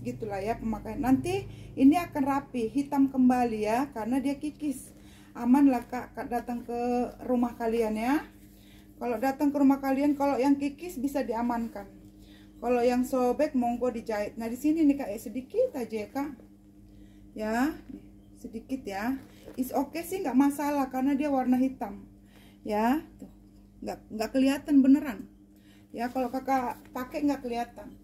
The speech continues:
Cantik ya, cakep sih. Lengkap brand, lengkap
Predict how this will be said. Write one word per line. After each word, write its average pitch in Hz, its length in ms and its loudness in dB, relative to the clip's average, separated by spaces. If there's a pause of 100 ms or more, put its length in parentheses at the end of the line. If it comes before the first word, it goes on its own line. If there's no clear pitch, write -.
(1800)
Cantik 247 500 -4
ya, 233 480 -2 (320)
cakep 294 320 -10
sih. 339 240 -6 (2000)
Lengkap 294 380 0
brand, 359 240 -2
lengkap 294 300 0